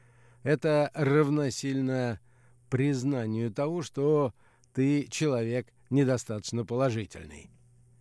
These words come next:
Согласно местным поверьям, крокодилы кусают только тех, кто заслуживает наказания. Министр рыбного хозяйства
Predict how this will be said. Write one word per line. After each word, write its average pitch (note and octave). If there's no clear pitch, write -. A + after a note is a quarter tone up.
Согласно F3
местным B2+
поверьям, A#2+
крокодилы C#3+
кусают B2+
только B2+
тех, -
кто E3
заслуживает A2+
наказания. A#2+
Министр D3+
рыбного B2+
хозяйства B2